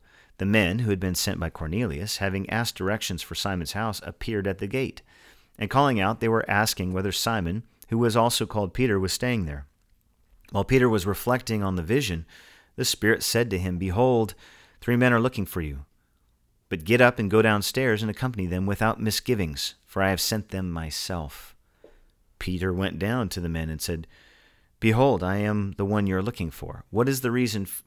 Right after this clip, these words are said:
for which you have come?" They said, "Cornelius, a centurion, a righteous and God-fearing man, well spoken of by the entire nation of the Jews, was divinely directed by an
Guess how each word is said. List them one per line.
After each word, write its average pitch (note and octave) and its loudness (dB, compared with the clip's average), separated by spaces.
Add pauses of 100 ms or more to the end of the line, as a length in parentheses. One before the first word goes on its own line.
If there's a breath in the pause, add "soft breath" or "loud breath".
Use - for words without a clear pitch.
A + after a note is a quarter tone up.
for G#2 -2
which G2 -2
you G2+ 0
have F#2+ -2
come?" E2 -6 (600)
They F#2 -2
said, F#2+ -2 (500)
"Cornelius, G#2+ 2
a F#2+ -4
centurion, F2 -2 (320 soft breath)
a F#2 -6
righteous G2 0
and F2+ -4
God-fearing A#2 -2
man, D#2+ -2 (460 loud breath)
well A#2+ 6
spoken C#3 0
of D2 -4
by F2 0
the F#2+ -2
entire G#2+ -6
nation G#2 -2
of E2+ -4
the E2 -8
Jews, E2 -6 (560 soft breath)
was G2 0
divinely G#2 2
directed B2 0
by A2+ 2
an G2+ 0